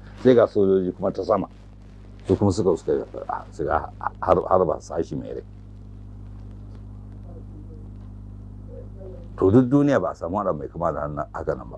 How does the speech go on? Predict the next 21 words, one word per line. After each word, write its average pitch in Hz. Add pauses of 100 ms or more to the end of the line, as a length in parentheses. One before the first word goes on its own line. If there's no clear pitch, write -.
sai -
ana. - (920)
A -
bara 107
nake 135
faɗin 110
cewa 95
duk 120 (140)
duniya 160 (280)
da 76
aka -
yi -
Ashura 98
ba 110 (180)
inda 160
aka 123
yi 107
wani 101
abu. 78 (1700)
Sai -
ana. 87